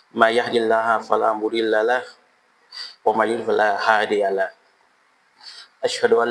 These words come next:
لا إله إلا الله وحده لا شريك له،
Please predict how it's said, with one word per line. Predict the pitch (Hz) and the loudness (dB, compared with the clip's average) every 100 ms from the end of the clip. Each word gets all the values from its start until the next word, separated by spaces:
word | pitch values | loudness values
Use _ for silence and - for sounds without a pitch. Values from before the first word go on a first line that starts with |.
| 120 | 2
لا | 123 123 | 2 2
إله | 123 127 123 123 123 120 | 0 0 0 2 0 0
إلا | 117 127 123 | -2 0 -2
الله | 123 123 131 135 135 - | 0 2 2 2 -2 -4
وحده | 120 120 117 117 117 117 120 117 | 0 0 0 0 0 2 0 2
لا | 113 113 | 0 -2
شريك | - 113 110 110 - | -2 -2 -2 -6 -2
له، | 110 113 123 | 0 0 -2